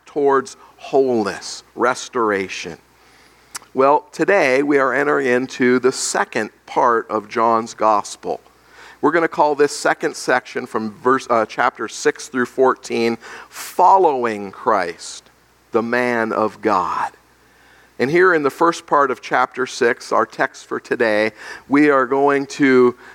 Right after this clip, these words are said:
be introduced to signs numbers four and five. These are two connected signs that point us to two more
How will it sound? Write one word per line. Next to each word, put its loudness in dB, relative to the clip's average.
be 2
introduced 2
to -4
signs -2
numbers 0
four 2
and -4
five. -2
These 0
are 2
two 2
connected -4
signs -6
that 0
point -4
us -2
to -16
two -6
more 0